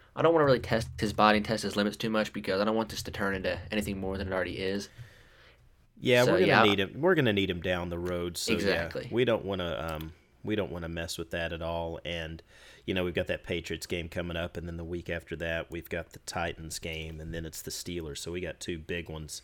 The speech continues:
Speaker 1: Mm-hmm.
Speaker 2: Let,
Speaker 1: Very
Speaker 2: let's,
Speaker 1: big ones.
Speaker 2: yeah, let's hope that maybe we get him back for the Titans game. I would like to see him then. Um, it's a home game, so, um, I'm really looking forward to see if we can get him back then. Um, it, strangely enough, speaking of injuries, we haven't really heard,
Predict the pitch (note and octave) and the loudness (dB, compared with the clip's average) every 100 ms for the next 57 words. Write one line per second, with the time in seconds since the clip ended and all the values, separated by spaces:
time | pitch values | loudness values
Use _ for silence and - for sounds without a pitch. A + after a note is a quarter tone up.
0 | - G#2 G2+ G2+ G#2 G2 F2 E2+ - C#3 | -8 -2 0 0 -2 -4 -6 -8 4 4
1 | - G#2+ A2 A2 G2+ F#2+ F2+ F2+ E2+ - | 6 8 10 10 8 4 0 -4 -8 -12
2 | - B2+ A2+ F#2+ F#3 A#3+ - F3 F3+ - | -4 2 4 4 2 2 2 6 6 6
3 | G3+ - - F#3+ G3 F3+ F#3 F#3+ F#3 D#3+ | -2 0 2 4 4 2 6 8 8 6
4 | D#3+ F3 - F#3+ - F3+ F#3 E3+ E3+ F3+ | 4 4 0 -2 2 2 2 -2 2 4
5 | F3+ G3 - - G#3 G#2 G2+ A2 - A2+ | 4 0 -4 0 2 2 2 0 -2 -4
6 | - A#2 G#2 F#2 F#2+ A#2 C3 D#2 E2+ F2 | 0 2 0 0 -2 -2 -4 -6 -6 -6
7 | - F#2+ G2+ G2 F#2+ F#2+ G2 G2+ - F#2+ | -6 -4 -4 -4 -4 -4 -4 -6 -4 -2
8 | F#2 - - - - - G2 F#2+ F2+ F2 | -2 -6 -16 -20 -18 0 4 4 2 -4
9 | - - G2 F#2+ G#2 G2 G2 F#2+ F2 - | -10 -4 -2 2 4 4 2 -2 -4 -4
10 | F2 D#2+ E2 D#2+ D#2+ - D#2 D#2 D2+ D2 | -4 -4 -6 -6 -8 -8 -8 -8 -8 -6
11 | D#2+ D#2 - - F2 E2+ E2+ E2+ - - | -6 -6 -10 -12 -8 -6 -6 -8 -12 -20
12 | - - - - C#3 C3+ C3 - - - | -20 -20 -6 8 12 12 10 2 -14 -12
13 | G#2+ B2 - B2+ - - - G#3+ D#4+ C#3+ | -10 -8 -8 -2 2 2 4 2 2 2
14 | A2 G2+ - - G3 C#4+ G#2 F2+ - G2 | 4 2 0 -2 -4 -4 -4 -4 -4 -4
15 | F2 F#2+ F#2+ - C#3 C3+ - A#3+ C#4+ - | -2 -2 -4 -4 -4 -4 -4 -4 -4 -2
16 | B2 B2+ A2 - - B2 A#2 F#2+ F2+ | 0 2 0 -2 2 6 8 6 0